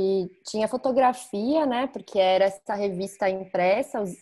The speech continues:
que eles deram nome, criaram um projeto gráfico, editorial, né? Do Zezine, que hoje na internet, se você for rastrear ali, você encontra alguns vestígios dele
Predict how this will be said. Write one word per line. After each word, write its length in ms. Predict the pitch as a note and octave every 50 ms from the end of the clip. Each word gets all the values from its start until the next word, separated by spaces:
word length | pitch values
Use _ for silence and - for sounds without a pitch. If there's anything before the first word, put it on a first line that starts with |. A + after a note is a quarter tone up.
| _ - - - F#3 E3+ - - _
que 100 | - - G3
eles 200 | F#3 G3+ F#3+ E3+
deram 300 | F#3 F#3+ F#3 F#3 F3+ F3+
nome, 500 | E3+ E3+ F3+ G#3+ A#3+ A#3+ G#3 G3+ F#3 -
criaram 280 | - F#3+ F3+ F3+ F3+
um 40 | F3+
projeto 380 | - F#3 F3 F3+ F3 F3 - F#3+
gráfico, 580 | E3+ E3+ D#3+ F3 G#3 G#3 - _ _ _ -
editorial, 800 | F#3 E3+ E3+ F3 - F3 E3+ F3 E3+ E3 E3 F3 G3+ A#3 C4 B3
né? 160 | F#3+ F3+ F#3+ G3
Do 120 | F3 E3+ - - - - - F3
Zezine, 680 | D#3 F3+ F#3 F3 E3 D3+ E3+ F#3 G#3 A#3 B3 C#4 C#4+ - _ _ _ _ _ _ _ _ _ - _
que 100 | - F#3+
hoje 160 | F3+ F3 F#3+
na 80 | F#3+ F#3
internet, 460 | F3+ F#3 G3 F#3 F3+ F3 F3 E3+ -
se 120 | - F3+ F3
você 400 | F3 - F#3 F3+ F3 F3 F3 F3
for 260 | - - F3+ F3 E3 F3 - _
rastrear 680 | - F3+ F3 F#3 F3+ - _ _ - F#3+ F#3 F3 E3+ E3
ali, 160 | E3+ E3+ E3+
você 260 | E3 F3 F3 F3 -
encontra 480 | F3+ F3+ F3+ - F3+ F3 F#3 F3+ F#3+ F3
alguns 520 | E3 E3+ E3+ F3+ F3 E3+ E3+ E3+ - - -
vestígios 680 | F3+ F#3 F3+ - - - - - A3 A3 F#3 G3 F3+ F3
dele 480 | E3 F3 F3+ F#3+ G3+ A3 A3+ B3+ B3